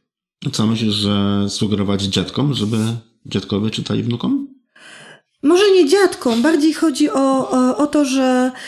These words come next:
Speaker 2: e, te obrazki są w dużym stopniu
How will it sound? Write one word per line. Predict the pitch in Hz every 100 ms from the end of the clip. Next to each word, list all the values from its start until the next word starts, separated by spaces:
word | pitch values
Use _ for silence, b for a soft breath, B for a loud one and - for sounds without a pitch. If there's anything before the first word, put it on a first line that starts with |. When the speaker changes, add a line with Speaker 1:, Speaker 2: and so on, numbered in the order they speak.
| B -
Speaker 2:
e, | 233 233
te | 233 - 269 254 247 240
obrazki | 240 277 302 302 269
są | - 269 262 254 - _ _ _ -
w | 220
dużym | 262 277 262
stopniu | - 269 262 254